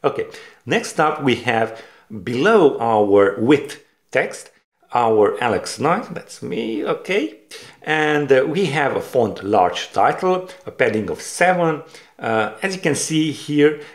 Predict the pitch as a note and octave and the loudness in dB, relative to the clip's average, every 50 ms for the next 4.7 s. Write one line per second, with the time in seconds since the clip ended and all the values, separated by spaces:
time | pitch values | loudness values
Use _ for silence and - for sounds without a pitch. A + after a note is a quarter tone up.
0 | _ _ B2 B2 A2 A2 - B2 A2 G#2 G#2 G#2 G2+ G2 - - - _ _ _ | _ _ -6 -6 -6 -6 -6 -4 -2 0 0 0 0 -2 -4 -12 -20 _ _ _
1 | D#3 D3+ D3+ D3+ D3 B2+ A#2+ A2 G#2+ - _ _ _ _ - G2+ E2 D#2+ _ D3+ | 0 0 0 0 -2 -4 -6 -8 -10 -12 _ _ _ _ -20 -20 -20 -6 _ -2
2 | F3 A3+ A3 - - A#2 G2+ F#2 F2 - _ _ _ _ _ _ _ _ - G2+ | -2 -2 -2 -4 -4 -4 -2 -4 -8 -14 _ _ _ _ _ _ _ _ -8 -6
3 | G2 F#2+ F2+ F2 - - - A#2 A2 - - - C3 C#3 - D#3+ - - A#2+ A2+ | -4 -4 -4 -4 -4 0 0 0 0 0 -4 0 0 0 0 0 -4 -4 -4 -2
4 | A#2 A#2 A2+ A2+ A2+ A2 G#2+ G#2+ A2+ A2 G#2+ G#2 G2+ | 0 0 0 0 0 0 2 2 2 4 4 2 2